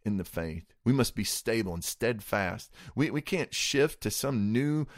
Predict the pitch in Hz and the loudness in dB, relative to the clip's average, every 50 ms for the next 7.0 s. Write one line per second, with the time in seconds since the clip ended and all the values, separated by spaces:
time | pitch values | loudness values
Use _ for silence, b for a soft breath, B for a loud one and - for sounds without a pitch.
0 | 143 B B 120 139 127 110 - - - - - 107 104 113 123 127 131 135 127 | -14 B B 0 0 2 0 0 -2 -4 -2 0 0 2 2 2 0 -2 -2 -4
1 | - - 107 101 85 90 80 - - 113 120 - - - 123 135 135 131 B B | -6 -6 -6 -6 -6 -4 -4 -2 -2 -2 -2 -4 -4 0 2 2 2 0 B B
2 | B B 120 143 - - 170 151 135 - - 117 104 95 82 82 101 107 120 135 | B B -2 -2 0 0 0 0 0 0 0 -2 -2 -2 -2 0 2 2 2 2
3 | 147 147 147 131 101 85 80 95 110 123 143 - - - 90 82 87 85 92 87 | 2 0 2 2 0 0 2 4 4 4 4 2 -2 -6 -6 -6 -6 -4 0 2
4 | 104 120 131 - - - 147 147 147 - B B B B B 110 147 165 165 147 | 2 2 2 0 -4 -2 -2 -2 -2 -2 B B B B B 2 2 2 2 0
5 | 139 156 156 151 147 - 147 131 135 135 131 127 117 107 110 104 98 92 87 82 | 0 0 0 0 0 -2 -2 0 2 2 2 2 4 2 2 2 2 0 -2 -2
6 | 87 82 - _ - 104 113 123 123 143 147 139 - 135 123 127 127 131 127 127 | -4 -8 -8 _ 0 0 0 0 0 -6 -6 -6 -4 -4 -2 -2 -2 -4 -6 -8